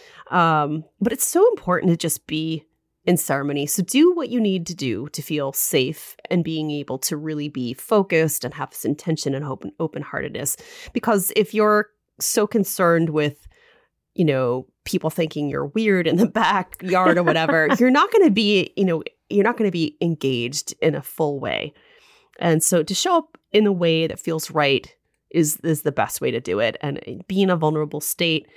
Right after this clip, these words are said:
Speaker 1: being open-hearted, strong intention in your mind. I mean, that's all really what matters, but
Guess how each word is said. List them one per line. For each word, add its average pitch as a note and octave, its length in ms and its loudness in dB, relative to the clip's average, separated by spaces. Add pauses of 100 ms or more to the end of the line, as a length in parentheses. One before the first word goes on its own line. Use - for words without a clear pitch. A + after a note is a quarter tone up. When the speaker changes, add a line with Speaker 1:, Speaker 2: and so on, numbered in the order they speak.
(220)
Speaker 1:
being G#3 240 4
open-hearted, D#3 600 -4
strong E3 380 0
intention D#3 440 -4
in D#3 60 -4
your D3+ 120 -2
mind. D#3+ 360 0
I F3+ 60 0
mean, E3+ 160 0
that's A3 220 -2
all F#3 260 0
really E3 280 -4
what D3+ 240 -8
matters, D3 480 -4
but - 200 0